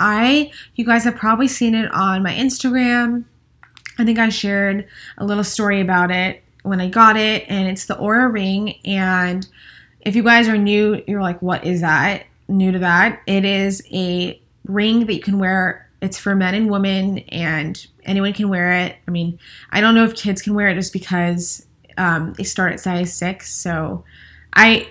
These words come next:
it really fits a size five because you're not gonna wear, or size four, because you're not gonna wear it on your ring finger. You're usually gonna wear it on different fingers, but it is a ring wearable device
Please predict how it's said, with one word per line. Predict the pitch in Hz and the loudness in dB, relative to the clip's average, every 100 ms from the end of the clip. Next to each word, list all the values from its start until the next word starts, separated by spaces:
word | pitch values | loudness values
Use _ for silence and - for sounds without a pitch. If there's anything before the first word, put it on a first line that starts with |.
| - | 0
it | 214 | 4
really | 226 220 | 4 2
fits | 190 180 | 0 -2
a | 180 | -2
size | 160 160 - | -4 -6 -8
five | - 170 - 185 180 | -4 -2 -2 -2 -2
because | 185 190 180 | -2 -2 -2
you're | 185 | -2
not | 180 | -2
gonna | 180 180 | -2 -4
wear, | 175 170 170 170 175 175 - | -2 -2 -2 0 -2 -4 -6
or | 185 | -6
size | 175 170 170 - | -4 -4 -4 -8
four, | 175 170 175 | -8 -6 -4
because | 175 175 | -2 -2
you're | 180 | -2
not | 175 | -2
gonna | 185 165 | -2 -4
wear | 170 170 165 | -4 -4 -4
it | - - - - - - | -8 -14 -20 -20 -20 -6
on | 170 175 175 | -2 0 0
your | 170 | -2
ring | - 214 208 | -2 -4 -2
finger. | 233 226 226 226 226 | 0 0 0 0 -2
You're | 202 202 185 | -4 -4 -2
usually | 180 | -2
gonna | 180 175 | -2 -2
wear | 175 | -2
it | - | -2
on | 180 | -6
different | 180 190 - | -6 -10 -6
fingers, | 196 190 185 180 185 - | -4 -2 -2 -2 -4 -2
but | 175 165 - - _ _ _ _ - | 0 0 -4 -14 _ _ _ _ 0
it | 214 | 2
is | 220 220 214 - | 4 4 2 -2
a | 202 196 | 0 0
ring | 180 185 185 202 220 226 208 | 0 -2 -2 -2 -2 -4 -4
wearable | 196 180 190 185 196 202 214 240 - - _ _ 202 | -2 0 2 0 0 0 0 -2 -6 -16 _ _ -2
device | 226 185 160 180 240 - - | 0 2 0 -2 -4 -4 -6